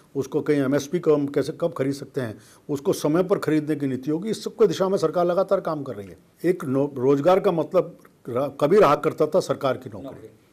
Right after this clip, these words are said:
Speaker 1: अब सरकार की नौकरियां इतनी नहीं, जिनके आधार पर हम, हम इस देश के युवा को, जो लगभग साठ परसेंट से अधिक युवा है, उसको केवल सरकारी नौकरी में खपा सकें। इसलिए आवश्यकता इस बात की है कि हम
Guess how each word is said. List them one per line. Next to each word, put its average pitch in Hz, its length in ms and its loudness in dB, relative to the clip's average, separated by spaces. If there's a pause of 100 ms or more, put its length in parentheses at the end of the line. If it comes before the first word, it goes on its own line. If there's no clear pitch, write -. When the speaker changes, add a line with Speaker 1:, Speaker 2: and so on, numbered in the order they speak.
(140)
Speaker 1:
अब 151 100 -4
सरकार 170 340 0
की 185 120 -2
नौकरियां 185 320 0
इतनी 202 220 -4
नहीं, 208 200 -2
जिनके 156 260 0
आधार 143 260 2
पर 165 160 0
हम, 165 240 -4 (360)
हम 156 160 0
इस 143 80 2
देश 156 220 2
के 156 160 -2
युवा 139 200 4
को, 165 200 -2
जो 147 120 2
लगभग 139 460 4
साठ 147 340 -2
परसेंट 160 340 -4
से 160 100 0
अधिक 135 220 0
युवा 131 220 2
है, 95 140 -14 (460)
उसको 143 240 0
केवल 196 280 8
सरकारी 160 360 4
नौकरी 135 280 -2
में 123 100 -6
खपा 107 200 -10
सकें। - 260 -16 (540)
इसलिए 151 180 2
आवश्यकता 147 480 2
इस 180 100 4
बात 139 260 2
की - 140 -8
है 135 180 -2
कि 170 120 -12
हम 156 340 -6